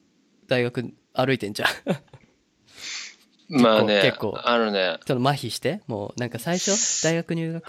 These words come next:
Speaker 1: して、
Speaker 2: はいはい。
Speaker 1: こう、ちょっと大学デビューみたいな感じで、
Speaker 2: うん。
Speaker 1: ちょっと最初おしゃれしたりし-、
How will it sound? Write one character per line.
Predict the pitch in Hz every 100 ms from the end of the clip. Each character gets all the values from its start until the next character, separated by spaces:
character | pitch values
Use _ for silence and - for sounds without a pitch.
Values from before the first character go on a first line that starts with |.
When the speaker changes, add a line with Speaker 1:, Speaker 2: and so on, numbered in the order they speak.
| 214
Speaker 1:
し | 202
て、 | 196
Speaker 2:
は | 196
い | 190
は | 151
い。 | - -
Speaker 1:
こ | 139 113 113
う、 | - - - _
ち | -
ょ | 120
っ |
と | - 107
大 | 117
学 | 120 123
デ | 135 143
ビ | 127
ュ |
ー | 104
み |
た | 98
い | 98
な | 95
感 | 110 117
じ | 117
で、 | 123 131 117 - _ _ _ _ _
Speaker 2:
う | 117
ん。 | 110 101 90 - _ _
Speaker 1:
ち | -
ょ |
っ | -
と | 131
最 | 135
初 | 131
お | 139
し |
ゃ | 160
れ | 131
し | -
た | 110
り | 95
し-、 | 98 - - - - -